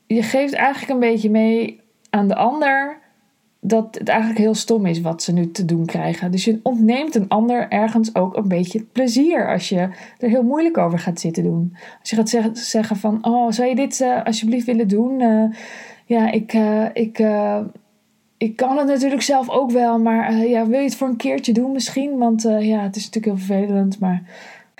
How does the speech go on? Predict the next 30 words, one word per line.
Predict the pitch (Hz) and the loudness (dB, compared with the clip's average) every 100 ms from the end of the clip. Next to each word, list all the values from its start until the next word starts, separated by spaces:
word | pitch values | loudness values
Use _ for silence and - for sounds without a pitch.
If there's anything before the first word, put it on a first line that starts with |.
| - | -4
daarmee | - 262 294 | 0 2 2
ontneem | 294 254 277 392 | 0 2 2 2
je | 339 | 2
de | 262 | 2
ander | 262 311 247 | 0 0 0
dus | 240 - | 0 2
de | 208 | 2
lol | 208 277 359 | 4 2 2
die | 226 | 0
hij | 170 | 0
er | 165 | 0
misschien | 165 165 175 165 | -2 -2 -2 -2
in | 160 | -2
heeft. | 151 - - - _ _ _ _ _ _ _ _ - _ | -4 -8 -10 -20 _ _ _ _ _ _ _ _ -20 _
Dat | - | -2
is | 359 | -2
een | 320 | 0
beetje | 330 320 | -2 -2
zonde. | 339 339 214 208 - _ _ _ _ - - - - - | -2 -2 -2 -4 -14 _ _ _ _ -18 -16 -16 -12 -2
En | 269 277 | 0 2
als | 262 226 | 0 2
jij | 240 269 | 2 2
dus | 269 233 | -2 -2
niet | 269 | -2
gaat | 269 208 | 0 0
uitbesteden, | 196 208 214 - 196 196 | 2 0 -2 0 0 0
als | 190 | 0
jij | 202 196 | 0 0
maar | 196 185 | 0 -2
steeds | - 190 180 - | -2 -2 -2 -4